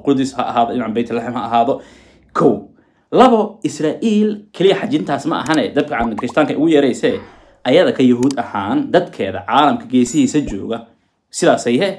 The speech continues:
uga kala gooshaan, ayagoo dalxiis ku imaanaya, ku sii socday, wixii la midka ah. Ma intaas maya? Ajaanibta caalamka iyo waddamada kale ku nool, oo xataa Laadiiniyiinta ah, Hinduuska ku dar, sidaas oo kale, waxay aga dhigtay adiga sida,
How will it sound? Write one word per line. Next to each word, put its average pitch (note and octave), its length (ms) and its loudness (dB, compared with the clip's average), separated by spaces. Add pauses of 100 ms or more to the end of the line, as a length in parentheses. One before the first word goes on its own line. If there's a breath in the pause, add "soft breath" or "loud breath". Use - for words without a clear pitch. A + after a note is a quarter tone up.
uga C#3+ 300 0
kala C3 160 2
gooshaan, A#2 640 -2
ayagoo C3 480 0
dalxiis A#2 340 -6
ku - 140 -4
imaanaya, B2 400 -2
ku - 80 -8
sii B2 160 -6
socday, A#2+ 240 -4
wixii A2+ 120 -4
la G#2 60 -6
midka G#2+ 220 -10
ah. - 80 -20 (440 soft breath)
Ma D3 100 -2
intaas D#3 340 -2
maya? G#2 320 -4 (400 soft breath)
Ajaanibta D#3+ 560 0
caalamka C3 480 -2
iyo A#2 80 -6
waddamada D3 320 -2
kale A#2 160 -4
ku - 160 -4
nool, G2 320 -4
oo A#2 160 -6
xataa - 240 0
Laadiiniyiinta C3 720 4
ah, - 160 -20 (400 soft breath)
Hinduuska D#3 560 4
ku G3 80 -2
dar, A#2 160 -4
sidaas D3+ 280 -4
oo G#2 120 -10
kale, D3 320 -6 (180 loud breath)
waxay C#3+ 220 -2
aga C3+ 240 -2
dhigtay D3 560 -4
adiga B2+ 480 -2 (240 soft breath)
sida, - 560 0